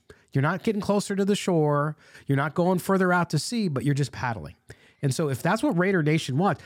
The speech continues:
I always thought it was a commitment to excellence. I always thought it was just win, baby. If that's what it's about,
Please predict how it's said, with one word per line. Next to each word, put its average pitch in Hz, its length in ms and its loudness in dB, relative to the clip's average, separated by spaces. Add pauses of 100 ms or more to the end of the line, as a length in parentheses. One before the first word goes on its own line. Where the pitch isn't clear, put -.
(160)
I 170 160 0
always 247 240 2
thought 185 180 0
it 165 40 2
was 147 120 0
a 143 40 -6
commitment 143 380 0
to - 80 -2
excellence. 151 360 -2
I 180 140 -2
always 240 240 2
thought 160 180 -6
it 143 60 -2
was 127 120 2
just 135 280 -2
win, 156 280 2
baby. 113 300 2
If 120 100 -2
that's 226 240 -2
what 233 160 0
it's 139 120 -2
about, 117 680 -4